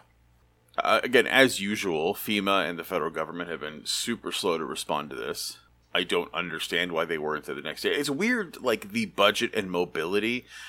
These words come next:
that fema, the Red Cross, well, not even the Red Cross, but, like, fema and, like, the Army Corps of Engineers and all this stuff has to do relief. How are they not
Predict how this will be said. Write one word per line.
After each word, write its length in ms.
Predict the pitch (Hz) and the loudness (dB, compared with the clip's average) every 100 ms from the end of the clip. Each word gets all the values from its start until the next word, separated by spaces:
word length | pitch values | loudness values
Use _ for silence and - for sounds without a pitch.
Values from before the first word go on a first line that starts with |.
| - _ | -18 _
that 160 | 95 - | 2 2
fema, 560 | - 117 110 107 101 - - - | 2 4 6 6 6 0 -18 -20
the 100 | - | -4
Red 160 | 95 104 | 2 2
Cross, 560 | - 110 104 101 - - | 6 8 8 8 2 0
well, 160 | 113 | 2
not 120 | 139 | 6
even 100 | 127 | 6
the 60 | 87 | 4
Red 120 | 64 | -4
Cross, 300 | - 80 64 | 2 2 2
but, 120 | - | -4
like, 140 | 80 104 | -2 -2
fema 280 | 156 147 127 | -2 2 2
and, 80 | |
like, 120 | 101 - | 0 -2
the 140 | 78 | 0
Army 220 | 90 98 | 2 2
Corps 200 | 92 104 | 2 2
of 80 | 92 | 4
Engineers 560 | 87 87 95 92 90 90 | 0 -2 -4 -2 -2 -2
and 100 | - | 0
all 200 | 110 123 | 4 4
this 140 | 123 | 4
stuff 220 | - 90 - | 0 -2 -2
has 520 | - 120 117 101 - | -4 2 2 2 -2
to 120 | - | -10
do 180 | 78 95 | -8 -8
relief. 800 | 78 85 82 175 87 73 - - _ - - - _ _ - - | -6 -6 -4 -4 -4 -6 -12 -16 _ -20 -20 -20 _ _ -20 -6
How 180 | - 226 | 0 0
are 80 | 302 | 2
they 140 | 262 | 2
not 460 | 143 117 123 143 | 2 6 6 6